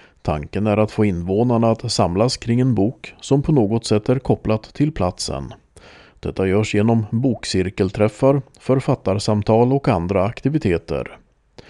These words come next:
Värmdö läser drogs igång tjugohundratjugotvå, då Hannes Fossbos Öbarn, som utspelar sig på Vindö, var boken i blickfånget. Året efter det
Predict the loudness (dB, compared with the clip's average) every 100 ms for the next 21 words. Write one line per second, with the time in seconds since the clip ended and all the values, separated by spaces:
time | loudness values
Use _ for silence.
0 | -20 -20 -20 -20 _ -2 -2 -2 -4 0
1 | 2 4 2 2 2 2 2 0 0 0
2 | 2 4 2 0 -2 -4 -4 -4 -2 -2
3 | 0 0 -2 -8 -18 -20 -20 -20 _ -4
4 | -4 -2 -2 -2 -4 -8 0 0 0 -2
5 | 0 0 0 2 2 4 4 4 2 -4
6 | -12 -8 -2 0 0 -4 -4 0 0 2
7 | 0 0 0 0 0 2 0 0 -6 -20
8 | -20 _ -2 0 0 0 0 0 2 2
9 | 0 0 -2 -2 -4 -10 -16 -20 _ -20
10 | -20 -20 -20 -20 -10 -2 -2 -2 -2 -2
11 | 0 2 2 2